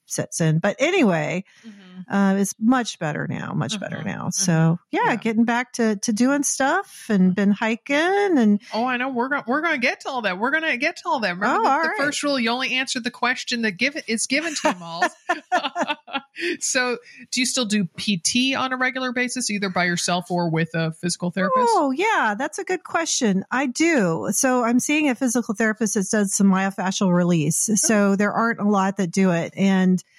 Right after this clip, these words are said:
Speaker 1: she's actually helping me now with my right leg because I have arthritis in my, uh, my
Speaker 2: And you, you got your left knee
Speaker 1: Yes, my
Speaker 2: replaced.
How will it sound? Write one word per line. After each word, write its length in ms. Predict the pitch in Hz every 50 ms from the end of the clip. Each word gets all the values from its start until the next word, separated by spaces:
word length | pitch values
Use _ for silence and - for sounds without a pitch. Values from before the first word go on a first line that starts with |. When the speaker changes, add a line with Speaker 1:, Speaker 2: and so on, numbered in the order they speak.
| - - _ _ _ - -
Speaker 1:
she's 520 | - - - 277 262 254 254 240 208 - -
actually 360 | 180 240 320 - - 320 254
helping 280 | 208 247 220 - 240 214
me 80 | 214 208
now 160 | 208 208 202
with 100 | 208 202 -
my 100 | 190 180
right 220 | 180 202 214 214
leg 320 | - 160 170 165 170 175 180
because 260 | 202 190 196 190 175
I 80 | 190 190
have 320 | 196 196 190 180 185 - - -
arthritis 600 | 170 180 180 170 - 196 196 196 185 185 - -
in 60 | 170
my, 260 | 170 170 165 160 - -
uh, 200 | - 170 165 160
my 200 | 156 160 165 160 -
Speaker 2:
And 100 | 160 175
you, 100 | 208 185
you 180 | 180 190 202 180
got 200 | 180 175 170 -
your 100 | 165 160
left 300 | 160 165 156 156 _ -
knee 120 | 190 208
Speaker 1:
Yes, 300 | 233 185 160 160 156 -
my 120 | 214 208
Speaker 2:
replaced. 80 | 202